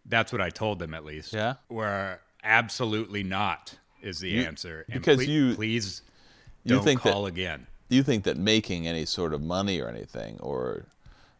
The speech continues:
Speaker 2: benefiting from this podcast in any way would be, like, selling out?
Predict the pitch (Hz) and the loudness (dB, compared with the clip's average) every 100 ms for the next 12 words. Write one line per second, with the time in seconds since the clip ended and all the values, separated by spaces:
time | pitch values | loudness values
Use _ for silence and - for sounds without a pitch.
0 | _ 110 110 101 - 62 53 50 - _ | _ 6 6 6 0 -6 -4 -8 -16 _
1 | - 113 107 95 - - 92 90 87 85 | 2 6 6 4 -2 0 4 4 4 0
2 | 73 - 67 87 82 80 87 90 71 55 | -2 -4 -4 -2 -2 0 2 2 0 -2
3 | 73 69 62 57 53 50 58 - - 76 | -4 -6 -4 -6 -6 -6 -8 -6 -4 -4
4 | 62 57 57 - | -4 -8 -10 -10